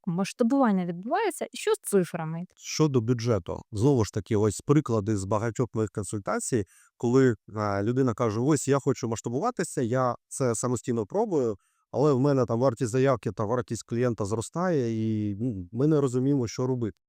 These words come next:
Speaker 2: Масштабування — це не тільки про таргет, це вже є внутрішні якісь моменти бізнесу, які можна масштабувати. До речі, я про це на консультації теж розповідаю.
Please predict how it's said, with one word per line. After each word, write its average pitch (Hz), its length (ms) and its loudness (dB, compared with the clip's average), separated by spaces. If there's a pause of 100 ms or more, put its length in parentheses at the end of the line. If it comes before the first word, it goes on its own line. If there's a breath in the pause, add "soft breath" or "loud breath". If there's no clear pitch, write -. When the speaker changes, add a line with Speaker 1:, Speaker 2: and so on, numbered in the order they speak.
(220)
Speaker 2:
Масштабування — 131 680 2
це 147 160 4
не 135 140 4
тільки 190 360 0
про 127 160 0
таргет, 107 440 2
це 131 280 2
вже 120 380 4
є 120 200 2
внутрішні 113 560 -2
якісь 104 340 -4
моменти 110 380 0
бізнесу, 131 760 0
які 107 300 -2
можна 123 320 2
масштабувати. 110 600 -2
До 92 100 -4
речі, 98 240 -2
я 98 60 -2
про 101 140 -6
це - 120 -6
на 98 80 -4
консультації 98 600 -6
теж 107 140 -4
розповідаю. 90 640 -8